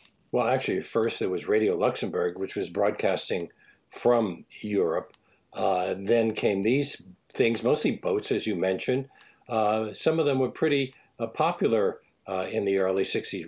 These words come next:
Radio Caroline and Radio London, uh, when Roy Bates started his pirate station, Radio Essex. Um, now, uh, how, what did he do? He, uh, how did he, uh,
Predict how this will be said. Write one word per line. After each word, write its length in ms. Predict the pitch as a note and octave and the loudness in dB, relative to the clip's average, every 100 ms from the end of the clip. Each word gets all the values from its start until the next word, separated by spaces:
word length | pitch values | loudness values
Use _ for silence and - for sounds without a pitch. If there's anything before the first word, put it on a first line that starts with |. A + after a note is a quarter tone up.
| G2 | 0
Radio 240 | G#2+ G#2+ | 2 2
Caroline 800 | G2+ - A2 A#2+ A#2 A2+ A2+ A#2 G2 | 0 -2 0 0 0 0 0 0 0
and 120 | F2+ _ - | -2 _ 0
Radio 320 | A2+ A#2 G2+ | 2 4 2
London, 680 | F#2 G#2+ C3 C3 A2+ G2+ G#2 _ - - - - | 2 2 2 2 2 0 -2 _ -20 -20 -20 -8
uh, 100 | C#3 | -2
when 300 | A#2+ A#2+ A#2 | 2 2 2
Roy 160 | A#2 | 2
Bates 260 | A#2 A#2+ A#2 | 2 2 0
started 400 | - C3 A#2+ A2+ | 2 2 2 0
his 200 | C#3 E3+ | 0 -2
pirate 360 | - A2 G2 F#2+ | -2 2 2 0
station, 540 | - G#2+ - B2+ C3 - _ | 0 0 0 -4 -4 -10 _
Radio 340 | A#2 A#2 A#2+ A#2 | 0 2 2 2
Essex. 420 | E3 - - - - _ - | 0 0 -4 -6 -20 _ -6
Um, 500 | A#2+ A#2 A2+ A2 A2 - - _ - | 0 2 2 0 -6 -14 -20 _ -2
now, 200 | D3 C#3+ | 0 0
uh, 120 | B2+ A1 D2 C#2 - - - | -2 -8 -10 -10 -10 -10 -8
how, 100 | - | -10
what 600 | - C3 - A#2+ D3 F#3+ | -10 -14 -14 -8 0 0
did 100 | G#3+ | 2
he 120 | B3 | 0
do? 240 | A3 A3 A2+ | 4 4 4
He, 280 | C3+ B2+ - - - | 2 0 -4 -20 -4
uh, 260 | A#2+ A#2 A#2 | 0 0 0
how 180 | D#3+ G3 | 0 0
did 160 | G#3 | 0
he, 400 | E3+ F#3 D#3 D3+ | 2 2 2 2
uh, 180 | B2 B2 | 0 -4